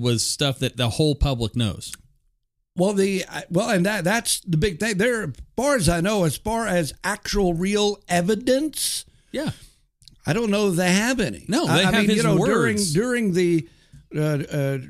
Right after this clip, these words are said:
Speaker 2: during the action in the House, you know, it was, uh, it was all of, "Well, we all saw what happened. We all,
Speaker 1: Right.
Speaker 2: we were all here."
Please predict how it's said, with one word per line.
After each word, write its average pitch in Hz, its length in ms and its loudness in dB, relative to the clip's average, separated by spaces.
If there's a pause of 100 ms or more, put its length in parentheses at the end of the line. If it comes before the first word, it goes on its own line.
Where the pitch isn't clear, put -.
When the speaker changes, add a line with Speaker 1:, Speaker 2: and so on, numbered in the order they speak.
Speaker 2:
during 220 260 0
the 170 140 2
action 190 420 0
in 165 140 2
the 147 100 0
House, 147 760 0
you 165 140 2
know, 180 220 0
it 156 60 -4
was, 151 320 -2
uh, 165 200 -2
it 170 80 -6
was 151 200 0
all 190 320 0
of, 170 160 2
"Well, 196 180 2
we 220 140 0
all 285 260 2
saw 277 400 2
what 220 220 0
happened. 220 500 0
We 190 140 2
all, 247 240 0
Speaker 1:
Right. 226 200 0
Speaker 2:
we 214 140 -2
were 208 160 -2
all 254 300 0
here." 220 500 0